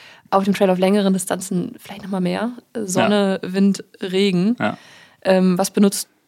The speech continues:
Speaker 1: du da am liebsten? Hast du da ein
Speaker 2: Na, ich laufe ja eh immer mit Kappe rum, von
Speaker 1: Ja,
Speaker 2: daher.
Speaker 1: das stimmt.
Speaker 2: Genau.
Speaker 1: <laughs>
Speaker 2: Äh, im Alltag wie beim Laufen. Also ich hab in der Regel irgendwie eine Art,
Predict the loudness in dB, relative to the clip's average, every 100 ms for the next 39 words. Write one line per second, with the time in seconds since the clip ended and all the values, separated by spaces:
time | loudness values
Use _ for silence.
0 | _ -4 0 0 2 0 -2 -4 -4 -2
1 | -2 -2 -6 -4 -4 -2 -2 -2 -6 -10
2 | -8 -8 -6 -4 -2 -2 -2 -2 -2 0
3 | 0 0 -2 -4 -2 2 2 0 0 0
4 | 0 0 0 2 2 0 -2 -6 -4 0
5 | 2 2 2 2 0 0 -2 -2 0 2
6 | 2 2 0 -2 -2 -2 -6 _ -2 -2
7 | 0 -2 -2 -6 -6 -6 -6 -6 -8 -10